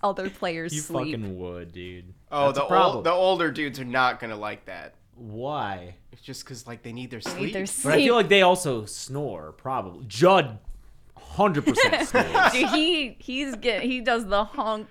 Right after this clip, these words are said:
Speaker 1: shoo,
Speaker 2: <laughs>
Speaker 1: me, me, me.
Speaker 2: Yeah. I'm pissed. I hate snoring.
Speaker 1: I know.
Speaker 2: Do I still snore a little bit?
Speaker 1: No, you don't.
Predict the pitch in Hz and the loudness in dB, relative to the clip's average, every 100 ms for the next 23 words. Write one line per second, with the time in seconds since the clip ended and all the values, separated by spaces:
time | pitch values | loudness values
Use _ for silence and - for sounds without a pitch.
0 | - - - 320 240 226 208 330 339 381 | -18 -16 -8 -4 -2 0 4 6 8 8
1 | 330 370 - 247 277 320 - 135 101 98 | 8 8 6 6 4 6 4 2 0 -4
2 | - - - 160 190 208 156 104 - - | -8 -10 -12 0 4 4 2 -4 -2 0
3 | 147 151 98 - - - - _ - _ | 4 2 2 -8 -14 -16 -20 _ -20 _
4 | - 156 120 - - 101 113 139 143 - | -4 -2 -2 -8 -20 -16 -10 -8 -8 -10
5 | - 151 156 151 170 170 151 143 - - | -8 -8 -6 -4 -2 -2 -4 -8 -16 -10
6 | 131 190 220 233 143 113 135 139 147 247 | -4 -4 -4 -6 -6 -6 -4 -4 2 4
7 | 247 185 196 202 190 147 - | 4 4 0 0 0 -2 -8